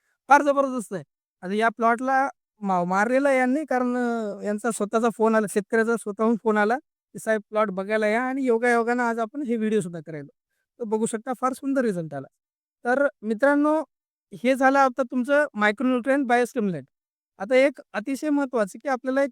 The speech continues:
बुरशीनाशक कोणतं घ्यायचं मित्रांनो. मी मागे सुद्धा सांगितलं की आपल्याला जी शेवटी झोल कॅटेगरी असते, म्हणजे टेबिकोनाझोल, हेक्झाकोनाझोल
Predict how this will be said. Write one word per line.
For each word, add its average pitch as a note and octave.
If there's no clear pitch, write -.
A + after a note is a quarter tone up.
बुरशीनाशक C#4
कोणतं A3
घ्यायचं F3
मित्रांनो. D#3+
मी B3
मागे G#3
सुद्धा C4
सांगितलं B3
की A#3
आपल्याला C4
जी B3
शेवटी A#3+
झोल A3
कॅटेगरी A#3
असते, G3
म्हणजे G3
टेबिकोनाझोल, G3+
हेक्झाकोनाझोल G3